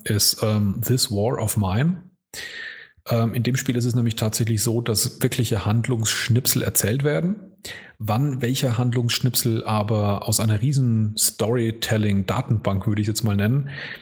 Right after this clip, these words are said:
wann die aber abgerufen werden, ist eben abhängig davon, ob der Spieler sozusagen den Zustand hergestellt hat, dass dieser Schnipsel grad passt.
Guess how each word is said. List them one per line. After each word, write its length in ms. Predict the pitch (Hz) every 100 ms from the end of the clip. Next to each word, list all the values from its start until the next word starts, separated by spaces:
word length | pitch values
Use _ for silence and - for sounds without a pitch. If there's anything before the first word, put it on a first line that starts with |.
| - -
wann 220 | 113 117
die 120 | 131
aber 160 | 113 107
abgerufen 520 | 107 135 123 120 117
werden, 300 | 107 104 113
ist 180 | - -
eben 240 | 151 135
abhängig 420 | - 113 123 123 -
davon, 420 | 98 - 127 123
ob 160 | 113
der 120 | - 107
Spieler 360 | - 123 131
sozusagen 560 | 117 113 117 117 110 107
den 160 | 113
Zustand 360 | 107 165 - 113
hergestellt 500 | 101 104 - 110 107
hat, 140 | 113 113
dass 100 | -
dieser 200 | 107 107
Schnipsel 300 | 104 - 110
grad 200 | 101 -
passt. 420 | 98 - -